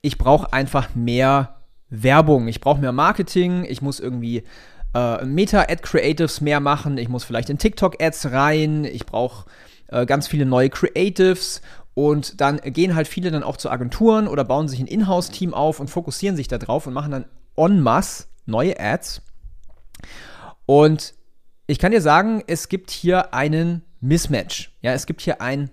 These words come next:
großes Problem. Denn viele denken, um jetzt hier in Richtung achtstellig zu gehen, ja, also die zehn Millionen pro Jahr im E-Commerce zu knacken oder auch die eine Million im Monat zu knacken, muss ich einfach mehr Media-Spend ausgeben. Ja?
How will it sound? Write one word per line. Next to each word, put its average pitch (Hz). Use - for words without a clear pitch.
großes 131
Problem. 117
Denn 113
viele 226
denken, 196
um 190
jetzt 190
hier -
in 151
Richtung 147
achtstellig 151
zu 120
gehen, 185
ja, 135
also 120
die 117
zehn 156
Millionen 139
pro 139
Jahr 127
im 131
E-Commerce 123
zu -
knacken 180
oder 127
auch 110
die -
eine 208
Million 160
im -
Monat 139
zu -
knacken, 147
muss 143
ich 147
einfach 147
mehr 131
Media-Spend 135
ausgeben. -
Ja? 143